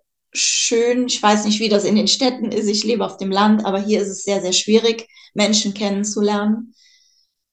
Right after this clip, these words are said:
Und, ähm, ja,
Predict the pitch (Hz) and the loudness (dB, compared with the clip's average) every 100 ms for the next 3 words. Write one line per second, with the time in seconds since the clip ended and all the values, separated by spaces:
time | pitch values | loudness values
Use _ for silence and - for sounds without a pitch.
0 | _ _ 208 202 196 202 - 202 196 190 | _ _ 0 2 0 -2 -2 0 0 -2
1 | 196 - _ _ _ - _ 247 190 - | -6 -10 _ _ _ -20 _ 2 2 2
2 | - | -6